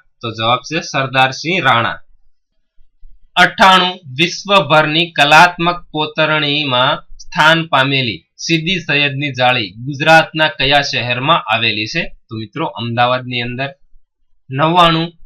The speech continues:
શાહજહાંએ બંધાવેલો મોતીશાહી મહેલ ક્યાં આવેલો છે? તો મિત્રો જવાબ છે અમદાવાદની અંદર. સો, શેર ખાન બાબીએ જૂનાગઢમાં બાબી વંશની સ્થાપના ક્યારે કરી હતી?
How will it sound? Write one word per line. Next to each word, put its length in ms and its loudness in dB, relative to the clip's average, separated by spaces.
શાહજહાંએ 880 2
બંધાવેલો 840 0
મોતીશાહી 880 0
મહેલ 440 -2
ક્યાં 300 4
આવેલો 340 -2
છે? 180 -4
તો 100 -6
મિત્રો 280 -10
જવાબ 260 -4
છે 200 -8
અમદાવાદની 880 -2
અંદર. 280 -4
સો, 480 2
શેર 440 2
ખાન 340 2
બાબીએ 840 0
જૂનાગઢમાં 1080 0
બાબી 400 4
વંશની 500 -4
સ્થાપના 580 0
ક્યારે 440 4
કરી 360 -2
હતી? 160 -6